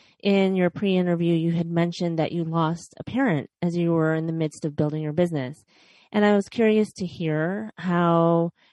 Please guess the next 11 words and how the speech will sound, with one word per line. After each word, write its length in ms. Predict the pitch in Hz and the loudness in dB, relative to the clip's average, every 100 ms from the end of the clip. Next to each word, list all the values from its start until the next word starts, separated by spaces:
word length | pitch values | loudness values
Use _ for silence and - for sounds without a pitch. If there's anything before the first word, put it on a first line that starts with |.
| _ _ | _ _
you 400 | 190 208 214 202 | -2 2 4 4
in 100 | 180 | 0
particular 680 | 180 165 156 165 175 190 180 - _ | -4 -4 -6 -6 -2 -2 -6 -12 _
grieved 420 | - 185 220 226 | -2 0 2 0
your 180 | 185 151 | -2 -2
loss 420 | 143 139 147 185 - | -2 -2 -2 -4 -6
while 280 | 170 170 180 | -2 0 -2
still 260 | - 190 | -4 -2
moving 300 | 190 185 175 - | -2 -2 -2 -4
on 440 | 175 180 175 170 | -2 0 0 -2
ahead 500 | 165 151 170 165 165 | -6 -4 0 0 0